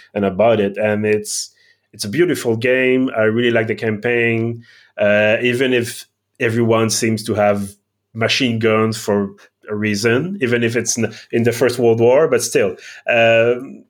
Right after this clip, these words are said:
but yeah, so I, and I j-, oh, I, I told myself, "Oh, I'm gonna play a bit of multiplayer," and, and jump right in, and I got killed in five seconds. And it, I remembered, "Oh, oh yeah, that's, it's the Battlefield series. I, I'm gonna die.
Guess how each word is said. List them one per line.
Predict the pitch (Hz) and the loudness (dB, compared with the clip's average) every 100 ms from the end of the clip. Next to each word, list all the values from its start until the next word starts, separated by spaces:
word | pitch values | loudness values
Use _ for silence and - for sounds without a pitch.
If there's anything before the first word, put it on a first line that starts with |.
| 139 | -4
but | 143 | 0
yeah, | 190 147 | 2 0
so | 151 | 0
I, | 131 123 131 135 | 2 2 0 0
and | 131 | 0
I | 127 | 0
j-, | 120 131 | -2 0
oh, | 175 131 | 2 2
I, | 113 120 | 2 0
I | 120 | -2
told | - 127 | -2 -2
myself, | 107 113 123 | -2 -2 0
"Oh, | 131 | 2
I'm | 104 | 2
gonna | 98 95 - _ | -2 -6 -10 _
play | - 107 | -6 -2
a | 98 | -2
bit | 98 | -4
of | 98 | -4
multiplayer," | 110 107 107 120 127 101 95 | -4 -6 -6 -2 0 0 -2
and, | 98 95 _ _ _ _ - 110 | -4 -8 _ _ _ _ -20 -6
and | 120 113 113 | -2 0 0
jump | 110 131 110 | -2 -2 0
right | 117 117 | 2 2
in, | 139 120 | 2 0
and | 117 110 | 0 0
I | |
got | 107 104 | 0 -4
killed | - 143 117 | -2 -2 0
in | 104 101 _ | -2 -6 _
five | - 117 104 | -4 -2 -2
seconds. | - 113 101 87 - - _ _ _ - | -2 -6 -6 -10 -14 -16 _ _ _ -4
And | 113 113 117 117 117 | 0 0 0 0 0
it, | 123 127 - - - - | -2 -4 -8 -18 -16 -2
I | 117 | 0
remembered, | 123 131 123 120 | 2 2 0 0
"Oh, | 135 117 101 95 | 2 4 2 0
oh | 104 | 0
yeah, | 101 98 90 | 0 0 0
that's, | 95 95 - - - - | -2 -4 -4 -10 -10 -4
it's | 135 127 | -4 -4
the | - | -4
Battlefield | 117 107 104 101 104 | 0 0 0 -2 -4
series. | 101 139 104 95 98 | -2 0 0 -2 0
I, | 117 117 | 0 0
I'm | 127 127 | -2 0
gonna | 123 120 | 0 0
die. | 120 113 113 110 107 | 2 2 2 2 0